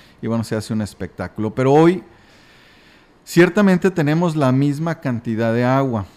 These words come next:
Eso, eh, inclusive tenemos la misma ca-,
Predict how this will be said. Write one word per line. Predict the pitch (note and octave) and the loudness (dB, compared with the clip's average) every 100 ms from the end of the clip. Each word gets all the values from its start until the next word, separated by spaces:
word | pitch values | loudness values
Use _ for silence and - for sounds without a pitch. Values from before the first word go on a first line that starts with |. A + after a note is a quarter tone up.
| _ _ _ _ _ - | _ _ _ _ _ -10
Eso, | G#2+ - A#2+ A2+ G2 F2 E2+ E2 - | -10 -6 -4 -2 -4 -6 -10 -16 -14
eh, | F2+ F2 D#2 A#1 - - | -12 -10 -10 -14 -14 -6
inclusive | B2+ A#2 B2 - B2+ C#3 C#3 A#2 F#2+ - _ _ - | -4 -2 -4 -4 -2 2 2 2 -4 -12 _ _ -10
tenemos | A#2 A#2 B2 G#2+ | -4 -2 -2 -4
la | G2+ | -2
misma | A#2+ C3+ C#3 B2+ | 0 0 -2 -4
ca-, | B2 | -8